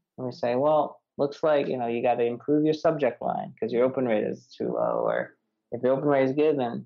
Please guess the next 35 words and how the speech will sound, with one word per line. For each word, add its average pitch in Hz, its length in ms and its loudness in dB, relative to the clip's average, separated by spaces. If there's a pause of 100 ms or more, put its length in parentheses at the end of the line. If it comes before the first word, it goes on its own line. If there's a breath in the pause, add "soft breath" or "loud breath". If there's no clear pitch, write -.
hey, 151 160 -2
you 127 80 0
gotta 131 180 2
improve 143 360 0
the 139 100 4
actual 135 280 0
pitch. 254 440 -2
Like, 120 200 -2
the 117 100 -4
read 175 280 0
time, 151 380 0
you 139 60 -6
know, 123 160 -2 (340)
is 127 160 0
really, 127 600 4
really, 120 520 -2 (100)
um, 113 340 -2
low 165 260 4
on 117 260 2
it. 113 160 -2 (480)
And 147 120 -2
so 190 160 2
we're 196 140 4
always, 277 300 2
like, 294 180 -6 (100)
teaching 160 560 -4
our 113 160 0
customers 117 600 -2
on 110 160 -2
how, 127 300 -2
like, 123 360 2
we're 131 240 0
giving 170 260 0
them 117 160 -2
live 135 640 0